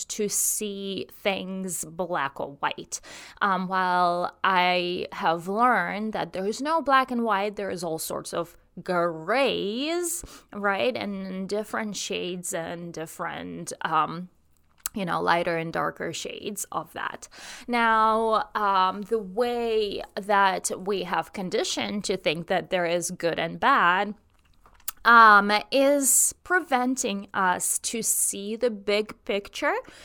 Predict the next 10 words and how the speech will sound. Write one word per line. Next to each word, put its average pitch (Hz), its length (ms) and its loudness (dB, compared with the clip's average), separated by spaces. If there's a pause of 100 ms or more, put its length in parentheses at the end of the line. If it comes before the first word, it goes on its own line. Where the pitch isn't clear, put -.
(220)
the 208 160 -4
general 196 640 -4
picture. 262 640 -6 (220)
So 226 200 -2
every 233 320 0
time 254 300 -4
things 247 360 -2
happen 254 480 -2
to - 140 -6
you, 403 400 2